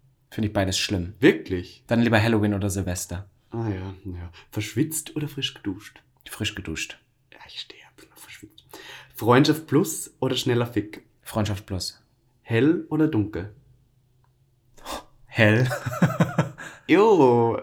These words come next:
Speaker 1: Was?
Speaker 2: Du, du
Speaker 1: Jo.
Speaker 2: siehst gern alles?
Speaker 1: Ja.
Speaker 2: Echt? Okay.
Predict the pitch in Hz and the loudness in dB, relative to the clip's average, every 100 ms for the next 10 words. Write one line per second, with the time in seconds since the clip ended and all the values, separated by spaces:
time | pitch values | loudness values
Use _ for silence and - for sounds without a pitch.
0 | - 131 - 143 143 135 127 165 - - | 4 6 6 4 6 8 8 6 2 0
1 | 110 92 104 185 - - _ _ _ _ | 2 2 0 0 -6 -20 _ _ _ _
2 | _ _ _ _ - - 101 95 104 160 | _ _ _ _ -16 -8 -2 0 2 2
3 | 208 - - 127 - - - - _ _ | -2 -8 -8 -6 -6 -14 -20 -20 _ _
4 | _ _ _ - 156 160 | _ _ _ -14 -14 -14